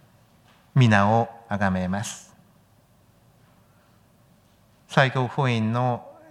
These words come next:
議員たちは、一方的にあなたの御子を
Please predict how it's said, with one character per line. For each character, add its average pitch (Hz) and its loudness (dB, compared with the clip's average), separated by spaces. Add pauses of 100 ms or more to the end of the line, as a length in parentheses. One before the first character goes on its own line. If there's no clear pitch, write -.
(100)
議 123 -2
員 117 2
た 101 -10
ち - -10
は、 127 0 (840)
一 139 -4 (100)
方 139 0
的 131 -8
に 165 0 (1300)
あ 131 2
な 123 0
た 120 -4
の 110 -2
御 117 -6
子 - -18
を 147 -6